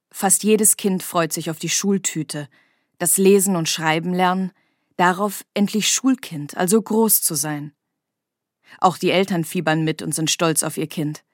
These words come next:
Für manche schwingt aber auch etwas Sorge mit vor den Erwartungen der Schule,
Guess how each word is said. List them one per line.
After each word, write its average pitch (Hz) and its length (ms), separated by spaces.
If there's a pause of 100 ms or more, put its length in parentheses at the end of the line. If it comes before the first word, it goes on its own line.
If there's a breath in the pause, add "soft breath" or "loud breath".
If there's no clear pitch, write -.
(1080)
Für 240 160
manche 220 460
schwingt 220 420
aber 214 220
auch 202 100
etwas - 380
Sorge 208 340
mit 160 240
vor 175 160
den 165 160
Erwartungen 160 540
der 160 100
Schule, 156 420